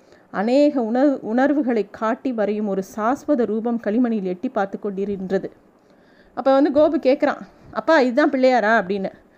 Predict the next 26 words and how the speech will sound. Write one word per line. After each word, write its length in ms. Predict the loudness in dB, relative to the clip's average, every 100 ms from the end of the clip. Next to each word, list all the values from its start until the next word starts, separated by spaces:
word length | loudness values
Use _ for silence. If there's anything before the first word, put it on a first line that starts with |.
| _ -4
"ஆமா, 220 | 2 2 0
இன்னைக்கு 360 | -2 -2 -2
இதுதான் 340 | -4 -2 -4 -4
பிள்ளையார்," 380 | -4 -2 -2 -4
அப்படிங்கிறார் 400 | -10 -8 -4 -4
அப்பா. 340 | -4 -6 -12 -12 -20 -20 -4
கோபுக்கு 380 | 0 0 -2 -6
புரியல. 460 | -4 -2 -2 -6 -10 _ -20 _ -4
ஆனாலும் 800 | 2 2 2 2 2 2 0 -6 _ -2
சொல்ற 260 | 0 2 2
தோணியை 340 | 2 4 2
பார்த்து, 460 | 2 -2 -2 0 0
அப்பா 260 | 0 -2
எப்படி 260 | -2 -2 -4
சொல்றாரோ 280 | -4 -2 0
அதை 220 | 0 -2 -2
பார்த்து 300 | -4 -2 0
அவனுக்கு 420 | 0 -2 -2 0
எதிர்த்து 220 | 0 -2
பேசுறதுக்கு 880 | -2 -4 -4 -10 -12 -4 0 0 -2 _ _ -4
தோணல. 320 | 0 0 0 -4 _ _ _ _ _ _ _ -6
அவன் 200 | 2 4
வந்து 220 | 4 0 0
பிள்ளையாரை 280 | 2 2 2
பார்த்துட்டே 440 | 0 0 2 2
இருக்கான். 200 | 0 -6